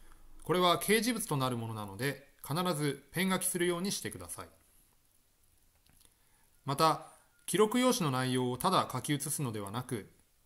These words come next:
自分なりにさらに深めながら書いていきましょ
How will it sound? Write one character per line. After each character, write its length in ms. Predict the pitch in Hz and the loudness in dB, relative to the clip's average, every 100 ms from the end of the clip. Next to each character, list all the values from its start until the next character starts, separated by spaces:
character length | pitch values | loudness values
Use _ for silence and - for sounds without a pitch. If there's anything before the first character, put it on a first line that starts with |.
| _ - | _ -8
自 120 | 139 | -4
分 140 | 175 | -2
な 100 | 175 | 0
り 80 | 170 | 0
に 80 | 170 | 0
さ 160 | - | 2
ら 60 | 202 | 2
に 100 | 139 | 0
深 220 | - 180 | 0 0
め 80 | 185 | 2
な 100 | 196 | 2
が 120 | 170 | 2
ら 120 | 170 | 2
書 100 | 143 | 0
い 60 | 123 | -2
て 80 | 107 | -4
い 60 | |
き 80 | 101 | -8
ま 100 | 101 | -10
し 80 | 104 | -6
ょ 180 | 104 | -6